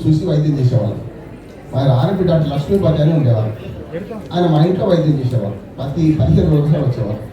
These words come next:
దాదాపు అప్పట్లో ముప్పై నలభై మంది పేషెంట్లు వచ్చేవారు మా ఇంటికి. ఆయన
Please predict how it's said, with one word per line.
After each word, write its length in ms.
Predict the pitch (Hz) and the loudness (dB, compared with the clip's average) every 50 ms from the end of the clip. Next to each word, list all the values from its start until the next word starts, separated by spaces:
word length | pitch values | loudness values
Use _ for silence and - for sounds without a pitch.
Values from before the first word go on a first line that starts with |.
| - - - - - | -14 -14 -14 -6 0
దాదాపు 240 | 156 156 170 175 175 | 0 2 2 2 0
అప్పట్లో 540 | - - - - - - 196 - 185 185 185 | 0 -2 -4 0 0 0 2 2 -2 -2 -2
ముప్పై 380 | - 139 151 151 147 - 175 | 0 2 2 0 2 4 4
నలభై 280 | 190 180 165 160 156 151 | 4 4 4 4 4 2
మంది 280 | 143 139 139 139 131 160 | 2 2 0 0 0 0
పేషెంట్లు 320 | 165 156 - 170 147 147 | 0 0 0 0 0 0
వచ్చేవారు 400 | 139 - 127 127 127 117 113 113 | -2 -2 -2 -2 -2 -2 -2 -2
మా 40 | 110 | -4
ఇంటికి. 260 | 110 110 - - - - - - - - - - - - - - - - - - - - - | -4 -2 -4 -4 -4 -4 -8 -10 -14 -16 -16 -18 -18 -18 -16 -18 -16 -18 -18 -18 -16 -10 -8
ఆయన 140 | 175 190 | -6 -4